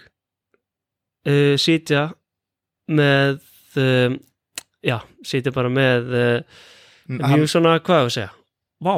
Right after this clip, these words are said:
Speaker 1: þetta var stól, ég var með þetta, uh, sitja þarna með, ég er bara búin að, ég er bara full eftirvæntingar og bara stressuð.
Speaker 2: Já.
Speaker 1: Um,
Speaker 2: Birkir situr þarna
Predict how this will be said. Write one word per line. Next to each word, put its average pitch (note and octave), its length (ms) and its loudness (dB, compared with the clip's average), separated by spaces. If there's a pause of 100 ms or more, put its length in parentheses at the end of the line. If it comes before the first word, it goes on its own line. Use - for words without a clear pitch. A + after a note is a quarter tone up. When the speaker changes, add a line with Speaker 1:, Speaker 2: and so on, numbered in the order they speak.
(140)
Speaker 1:
þetta - 220 -8
var C#3+ 100 -2
stól, F#3 220 -2
ég D#3 160 2
var D#3+ 80 2
með F#3+ 180 2
þetta, G3 120 -6 (100)
uh, D#3 600 0 (920)
sitja F3+ 400 0
þarna F3+ 120 -2
með, F#3 260 0 (440)
ég E3+ 100 2
er D#3 40 2
bara C#3+ 140 0
búin C3+ 120 0
að, B2+ 200 0 (260)
ég D#3 100 2
er F#3+ 200 -6
bara F3 160 0
full G#3 160 -2
eftirvæntingar G3+ 720 -4 (180)
og F3 500 -4
bara E3+ 140 -2
stressuð. G3 460 -2 (220)
Speaker 2:
Já. C#3 140 -8 (440)
Speaker 1:
Um, D#3 400 0
Speaker 2:
Birkir D#3 420 0
situr D3+ 280 0
þarna D#3 360 -2